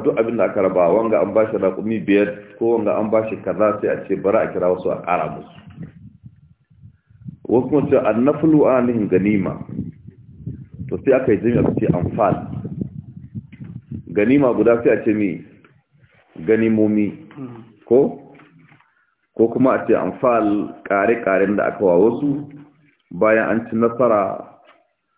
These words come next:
kuma ga wata ganima za ta biyo baya. Dama ita wannan sura, Suratul Anfal, malamai sun ce madaniya, an saukar da ita bayan hijira.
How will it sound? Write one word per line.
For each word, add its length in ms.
kuma 240
ga 280
wata 200
ganima 400
za 120
ta 100
biyo 240
baya. 320
Dama 340
ita 160
wannan 380
sura, 460
Suratul 320
Anfal, 560
malamai 400
sun 160
ce 80
madaniya, 580
an 140
saukar 300
da 60
ita 200
bayan 320
hijira. 480